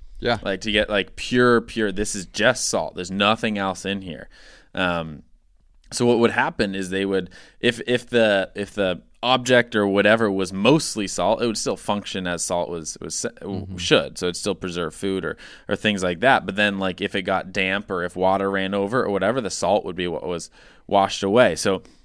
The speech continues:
Speaker 2: some people are like, Jesus could, could be talking about, um, could be talking about that. Um, and there's some people who talk about, like, the fact that, like, Jesus, the people who are the light of the earth, the people are,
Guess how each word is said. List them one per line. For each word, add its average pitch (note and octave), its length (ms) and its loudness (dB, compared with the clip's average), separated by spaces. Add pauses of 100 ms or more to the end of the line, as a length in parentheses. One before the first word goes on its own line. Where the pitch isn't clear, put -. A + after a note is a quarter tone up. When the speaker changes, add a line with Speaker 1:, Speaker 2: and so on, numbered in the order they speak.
(220)
Speaker 2:
some C3+ 220 0
people B2 220 6
are - 20 8
like, A2 180 6
Jesus A2+ 300 0
could, A2+ 440 6 (320)
could B2+ 220 6
be B2 140 4
talking G#2+ 440 2
about, G2 480 0
um, D#2 480 -10 (360)
could A2+ 180 0
be G#2+ 80 -2
talking G#2+ 320 2
about G2+ 260 2
that. E2+ 380 -4 (320)
Um, F#2+ 540 0 (400)
and G2+ 400 0
there's G#2+ 160 -2
some A#2 200 4
people A2+ 300 2
who A2+ 120 0
talk G2 300 2
about, F#2+ 300 2
like, F#2 260 -2 (920)
the G#2+ 120 -2
fact F#2+ 300 2
that, G#2+ 140 0
like, G2 280 -2 (480)
Jesus, G#2 640 -2
the F#2+ 100 -6
people G#2+ 320 -2
who G2+ 260 -4
are G2 360 2
the F#2 100 -4
light F#2 280 -2
of F#2 120 -6
the F#2 140 -2
earth, F#2+ 180 -2
the F#2 80 -8
people G2 320 -4
are, F2 380 -4